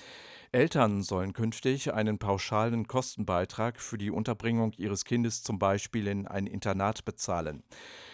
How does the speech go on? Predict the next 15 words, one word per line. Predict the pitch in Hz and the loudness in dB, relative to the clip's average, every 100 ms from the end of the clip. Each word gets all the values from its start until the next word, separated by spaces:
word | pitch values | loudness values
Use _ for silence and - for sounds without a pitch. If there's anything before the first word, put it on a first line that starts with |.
| - - | -16 -4
Der | 95 95 | -2 0
D | 101 | 0
B | 101 | 2
S | 98 - | 2 2
V | 110 120 | 2 2
befürchtet, | 113 113 135 - 151 | 2 2 2 0 0
dass | 131 - | 2 2
Eltern | 123 131 143 139 | 2 2 2 0
künftig | 139 135 - 135 - | 0 -2 -2 -4 2
weitaus | 110 117 - 107 - | 4 4 2 0 2
mehr | 110 123 | 2 4
bezahlen | 143 131 - 117 107 107 107 | 2 0 2 4 4 4 4
müssen | 110 - 131 | 4 2 2
als | 107 104 - | 2 0 -2
bisher. | 143 - 117 78 | 0 2 2 0